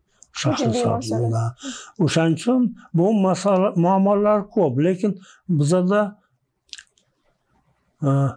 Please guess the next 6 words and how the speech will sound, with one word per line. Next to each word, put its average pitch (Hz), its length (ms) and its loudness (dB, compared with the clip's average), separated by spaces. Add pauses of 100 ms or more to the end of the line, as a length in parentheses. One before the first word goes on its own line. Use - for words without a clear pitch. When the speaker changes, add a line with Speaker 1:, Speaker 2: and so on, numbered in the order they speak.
(300)
Speaker 1:
ris-, 180 400 0 (380)
bu 208 200 2
masala, 190 540 2 (480)
e, 185 100 -4 (440)
bit-, 156 280 -4
e, 151 100 0